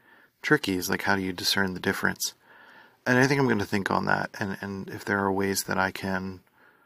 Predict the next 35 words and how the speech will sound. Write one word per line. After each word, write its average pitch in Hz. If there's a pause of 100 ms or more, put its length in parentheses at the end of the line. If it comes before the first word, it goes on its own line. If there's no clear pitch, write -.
(840)
highlight 104
some 104
things 104
to 98
look 95
out 98
for, 110 (920)
you 101
know, 98
I 98
think 95
that's, - (1200)
you 139
know, 139
there, 139
there's 135
a 139
degree 139
of, -
like, 107
someone 104
telling 107
you 98
what 95
to 95
do, - (160)
and 113
I 120
don't 131
think 104
there's 92
really 104
any 98
spiritual 95
teacher 92